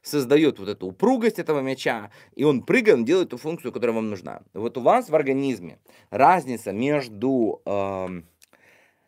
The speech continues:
натриевым и калиевым, то есть это два электролита для начала, да, два простейших минерала для начала,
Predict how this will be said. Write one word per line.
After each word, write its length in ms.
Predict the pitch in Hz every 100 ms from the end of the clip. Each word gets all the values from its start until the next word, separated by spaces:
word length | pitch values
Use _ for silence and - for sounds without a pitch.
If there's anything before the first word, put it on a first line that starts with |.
| _ _ _ _ _ -
натриевым 920 | 143 180 175 147 131 113 95 92 87 -
и 80 |
калиевым, 600 | 117 - 156 139 110 85
то 60 | 73
есть 100 | 110
это 140 | 151
два 340 | 120 123 175 185
электролита 680 | 160 160 151 143 143 127 95
для 160 | 98
начала, 440 | 101 104 120 85 73
да, 200 | 110 139
два 440 | 101 104 110 156 190
простейших 720 | 139 123 - 147 165 151 -
минерала 680 | 123 135 127 135 120 90 73
для 180 | 95
начала, 480 | 95 98 101 71 52